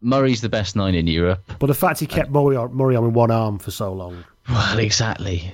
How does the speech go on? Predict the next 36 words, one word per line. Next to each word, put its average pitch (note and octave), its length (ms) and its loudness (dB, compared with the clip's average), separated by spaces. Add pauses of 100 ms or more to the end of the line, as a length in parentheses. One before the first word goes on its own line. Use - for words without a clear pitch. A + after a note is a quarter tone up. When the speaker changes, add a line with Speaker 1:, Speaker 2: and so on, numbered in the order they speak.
Speaker 1:
But, C3+ 140 0
like, D3 220 0
they're D3 200 0
doing E3 420 0
Speaker 2:
'Cause C#3+ 180 0
it D#3+ 60 0
was D3 60 -2
Speaker 1:
Schmidt D3+ 60 2 (180)
Speaker 2:
obviously, - 40 0
Speaker 1:
is C3 40 2
Speaker 2:
I, B2+ 60 -2
I, - 40 -8 (180)
Speaker 1:
doing D#3+ 140 -2
Speaker 2:
I B2+ 40 -6
really B2+ 220 0
Speaker 1:
both D3 80 2
Speaker 2:
don't C#3+ 80 2
Speaker 1:
of C3 40 0
these B2+ 120 0
Speaker 2:
wanna C3 60 -2
be A2+ 40 -16
Speaker 1:
players A#2+ 340 -2
a G2 60 -18
Speaker 2:
yeah. G#2 60 -12
Speaker 1:
disservice G#2+ 840 -6 (100)
by G2 140 0
giving G2 560 -4 (440)
them G2+ 140 -2
a G2 80 2
back F#2+ 300 -4
three G2 340 -6
that D#2 220 -8
are E2 40 -10
fucking - 600 -14
substandard. G2 1000 -4
Like, G#2+ 340 -2